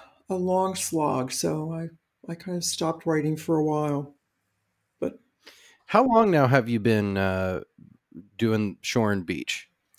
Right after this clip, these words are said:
Speaker 1: I think it's been eight or nine years that I've been the editor-in-chief. I was on the editorial board for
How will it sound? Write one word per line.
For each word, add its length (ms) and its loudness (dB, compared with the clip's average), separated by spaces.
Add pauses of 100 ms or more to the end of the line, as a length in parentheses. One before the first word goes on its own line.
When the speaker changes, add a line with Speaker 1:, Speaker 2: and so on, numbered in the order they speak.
(220)
Speaker 1:
I 40 -20
think 160 -20
it's 140 -12
been 380 0
eight 180 6
or 80 4
nine 300 4
years 300 2
that 100 0
I've 140 -2
been 180 -2
the 140 -2
editor-in-chief. 960 -4 (540)
I 60 -6
was 160 0
on 140 2
the 100 2
editorial 540 0
board 440 2
for 680 -2